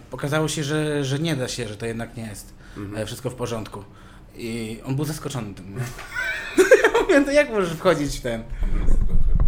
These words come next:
Speaker 1: Jasne, jasne. Jak można wchodzić w politykę,
Speaker 2: O,
Speaker 1: myśląc,
Speaker 2: teraz
Speaker 1: że tam
Speaker 2: śmiesznie
Speaker 1: coś będzie
Speaker 2: jest.
Speaker 1: fajnego?
Speaker 2: <laughs>
Speaker 1: Co?
Speaker 2: A teraz jest śmieszne, jest oczywiście.
Speaker 1: Teraz, teraz śmieszniejsza część mikrofonu jest w moją stronę, to dobrze.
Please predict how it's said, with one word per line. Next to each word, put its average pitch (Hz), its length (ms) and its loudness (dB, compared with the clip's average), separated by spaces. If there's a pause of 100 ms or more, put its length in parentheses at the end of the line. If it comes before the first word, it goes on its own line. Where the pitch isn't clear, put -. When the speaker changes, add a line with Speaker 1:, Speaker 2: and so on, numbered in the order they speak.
Speaker 1:
Jasne, 120 300 4
jasne. 123 280 -2 (880)
Jak 160 140 -2
można 139 220 2
wchodzić 135 320 2
w - 40 -8
politykę, 143 400 4
Speaker 2:
O, - 20 6
Speaker 1:
myśląc, 143 160 6
Speaker 2:
teraz 190 200 10
Speaker 1:
że 131 80 4
tam 165 80 4
Speaker 2:
śmiesznie 139 140 6
Speaker 1:
coś 135 100 0
będzie 139 140 4
Speaker 2:
jest. 135 80 2
Speaker 1:
fajnego? 120 340 2 (300)
Speaker 2:
<laughs> 160 280 -2
Speaker 1:
Co? 170 160 6 (260)
Speaker 2:
A - 40 4
teraz 135 280 4
jest 123 120 0
śmieszne, 117 380 -2
jest 87 120 -10
oczywiście. 101 420 -10 (100)
Speaker 1:
Teraz, 165 260 6
teraz 160 200 6
śmieszniejsza 180 580 4
część 165 180 4
mikrofonu 139 380 4
jest 110 140 2
w - 40 -2
moją 117 160 2
stronę, 107 320 0
to 120 80 0
dobrze. 104 320 0